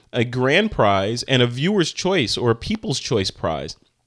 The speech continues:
Now, the People's Choice Prize, basically, you all get to vote up the one, the image that you think is the best and that, that should win. And for that segment, over seventy thousand votes were recorded for the People's Choice Prize.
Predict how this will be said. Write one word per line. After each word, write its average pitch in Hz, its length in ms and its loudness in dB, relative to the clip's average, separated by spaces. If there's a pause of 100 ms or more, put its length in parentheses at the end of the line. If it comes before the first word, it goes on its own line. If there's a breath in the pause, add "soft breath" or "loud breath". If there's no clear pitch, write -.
(260)
Now, 120 140 0
the 156 120 0
People's 202 460 -2
Choice 143 260 2
Prize, 110 420 0
basically, 131 440 0
you 214 280 2
all 113 220 6
get 117 220 -2
to 113 360 0 (380 loud breath)
vote 127 600 2
up 143 340 4 (140)
the 131 180 2
one, 123 540 2
the 120 160 2
image 135 260 0
that 117 160 -2
you 120 80 -2
think 120 180 -4
is 101 100 -4
the 107 80 0
best 110 440 0
and 110 220 2
that, 101 200 -4
that 101 180 0
should 104 220 -6
win. 135 460 0 (420 loud breath)
And 120 520 0 (340)
for 226 440 2
that 165 260 0
segment, 196 580 0
over 160 300 2
seventy 208 580 0
thousand 180 640 0
votes 165 320 2
were 139 140 2
recorded 123 640 -2
for 117 100 -4
the 110 120 -6
People's 110 360 -6
Choice 101 280 -4
Prize. - 420 -12